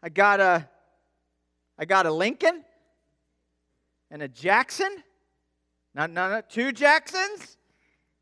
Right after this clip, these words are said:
Okay, just tell me how much you want." "No, sorry, it's not enough.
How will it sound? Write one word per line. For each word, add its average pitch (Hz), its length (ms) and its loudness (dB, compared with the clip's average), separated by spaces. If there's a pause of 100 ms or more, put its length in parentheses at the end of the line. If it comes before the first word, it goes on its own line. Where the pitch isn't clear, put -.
(340)
Okay, - 220 -20
just 277 200 -12
tell 320 180 4
me 320 100 -6
how 277 140 2
much 294 240 -2
you 277 80 -10
want." 277 240 -2 (580)
"No, 170 240 -2
sorry, 196 340 2
it's 180 140 -4
not 185 180 0
enough. 190 200 -2